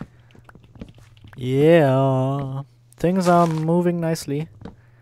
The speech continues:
And because of my bed and my lack of food for mining so far, I probably won't die.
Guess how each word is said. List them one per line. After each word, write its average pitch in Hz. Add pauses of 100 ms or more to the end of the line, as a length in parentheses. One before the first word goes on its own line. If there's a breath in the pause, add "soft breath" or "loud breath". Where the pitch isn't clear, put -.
(560 soft breath)
And 143
because 151
of 165
my 147
bed 156
and 170
my 143
lack 143
of 135
food -
for 139
mining 143
so 170
far, 165
I 143
probably 180
won't 175
die. 143